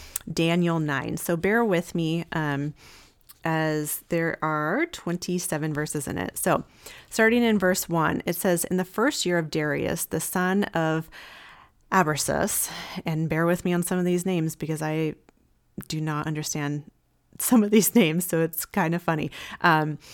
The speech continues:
"of the lineage of the Medes, who was made king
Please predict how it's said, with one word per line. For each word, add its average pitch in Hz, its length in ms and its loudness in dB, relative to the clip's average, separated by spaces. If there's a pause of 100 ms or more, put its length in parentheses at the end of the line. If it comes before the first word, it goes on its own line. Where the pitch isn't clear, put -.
(380)
"of 175 140 8
the 180 100 6
lineage 220 560 4
of 170 200 2
the 190 80 4
Medes, 170 540 0 (360)
who 208 160 2
was 190 240 4
made 180 320 0
king 156 480 -2